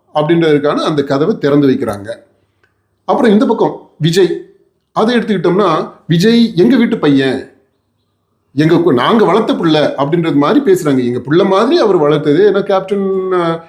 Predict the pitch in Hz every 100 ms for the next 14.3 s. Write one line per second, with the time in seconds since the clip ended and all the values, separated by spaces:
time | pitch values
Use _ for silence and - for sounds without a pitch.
0 | _ 165 160 160 185 190 180 160 156 175
1 | 160 160 202 196 180 - - 151 156 160
2 | 151 143 147 170 180 185 165 160 160 175
3 | 175 302 175 220 - 185 180 139 131 135
4 | 110 98 - _ _ _ _ _ _ _
5 | _ _ _ 175 180 190 208 247 202 196
6 | 175 180 185 185 180 202 233 196 170 151
7 | 151 180 180 175 185 180 170 156 185 -
8 | 156 208 226 185 185 170 175 202 294 165
9 | 165 180 233 - - _ _ - _ _
10 | _ - 160 165 185 202 185 208 208 220
11 | 190 277 - 170 147 143 139 139 143 147
12 | 214 233 165 139 131 - - - 147 185
13 | 190 233 - 147 156 214 240 - 143 135
14 | 139 -